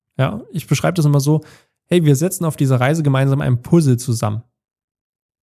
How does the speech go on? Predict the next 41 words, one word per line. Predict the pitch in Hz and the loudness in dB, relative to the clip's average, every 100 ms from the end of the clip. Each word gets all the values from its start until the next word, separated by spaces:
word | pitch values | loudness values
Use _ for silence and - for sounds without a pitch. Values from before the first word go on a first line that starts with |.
| _ _ _ _ | _ _ _ _
Weil | 123 | -2
dann | 120 147 143 | 2 4 4
wird's | 139 - | 2 2
immer | 151 127 | 4 4
klarer, | 123 131 135 139 135 151 - - _ _ | 4 2 4 2 0 -2 -4 -14 _ _
es | 120 | 0
wird | 131 | 0
immer | 143 147 | 2 2
bewusster | 143 127 131 180 - 139 147 180 _ _ - | 4 4 4 2 0 0 0 -2 _ _ -4
und | 127 | 0
dann | 135 143 | 2 2
können | 147 | 2
wir | 131 | 2
ganz | 127 143 - | 0 -2 0
bewusste | 131 123 131 - | 0 2 0 -2
Entscheidungen | 123 120 - 113 120 113 | -2 0 0 2 2 0
treffen. | - - 131 139 151 _ _ _ _ _ _ _ _ _ _ _ - | -2 -4 -4 -6 -12 _ _ _ _ _ _ _ _ _ _ _ -4
Ja, | 120 | -2
in | 135 | 0
Form | 120 135 143 | 0 2 2
von | - 135 135 131 - - _ _ _ _ _ _ _ _ _ _ - | 0 -2 0 -4 -10 -20 _ _ _ _ _ _ _ _ _ _ -20
Situationen, | - 135 127 135 127 147 139 143 147 156 _ _ _ _ _ | -6 -2 2 0 0 -2 0 0 -2 -6 _ _ _ _ _
du | 147 | -2
sie-, | 131 151 | 2 2
liegst | 165 147 - | 2 2 0
abends | 135 170 175 | -2 0 0
auf | 147 | -2
der | 143 | -2
Couch | 143 143 180 | 2 2 2
und | 165 | 2
du | 143 | 2
merkst, | 139 139 147 - _ | 2 2 0 -6 _
boah, | - 120 135 | -4 -2 0
irgendwie | 135 160 | -2 -2
kommt | 147 139 135 | -2 0 0
so | - 131 | 0 0
ein, | 131 | 0
so | 127 123 | 0 0
ein | 120 120 - | 0 -2 -6
trauriger | - 131 143 147 135 | -2 0 2 2 0
Gedanke. | 123 123 131 139 113 | 0 0 0 0 -2